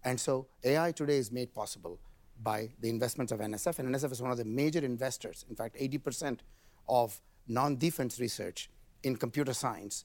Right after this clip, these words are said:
is invested in by N S F. So that's the first point that I want to make. The second point is, if you look at A I of today,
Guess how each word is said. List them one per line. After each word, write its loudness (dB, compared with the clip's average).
is 0
invested 0
in 0
by -2
N -6
S 0
F. -4
So 4
that's 4
the 0
first 2
point 0
that -4
I -2
want -6
to -8
make. -10
The 2
second 2
point 0
is, 2
if 2
you 2
look 2
at 2
A 6
I 6
of 0
today, -10